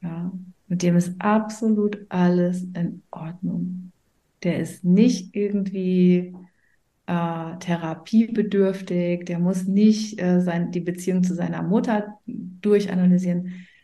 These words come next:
Tief in seinem Kern ist er absolut okay. Und, ähm, ich hatte das vorher schon so oft gehört, dass wir alle vollkommen und perfekt sind. Und im Kopf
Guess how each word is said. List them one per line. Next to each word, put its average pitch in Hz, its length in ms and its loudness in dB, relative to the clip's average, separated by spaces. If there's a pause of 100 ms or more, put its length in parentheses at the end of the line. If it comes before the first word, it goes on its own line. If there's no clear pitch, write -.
(480)
Tief 220 360 6
in 185 360 0
seinem 175 560 -2
Kern 175 800 -4
ist 180 260 -10
er - 120 -12 (240)
absolut 165 1200 -4
okay. 170 760 -6 (1000)
Und, 175 640 2
ähm, 175 720 -2 (420)
ich 180 160 -2
hatte 185 160 4
das 175 160 2
vorher 190 340 2
schon 180 220 2
so 180 200 0
oft - 300 -6
gehört, 180 560 -4
dass - 300 -8
wir 170 220 -6
alle 180 680 2 (600)
vollkommen 185 580 0
und 180 200 -2
perfekt 180 580 -6
sind. 285 360 0 (1200)
Und 175 200 4
im 170 160 2
Kopf - 400 -2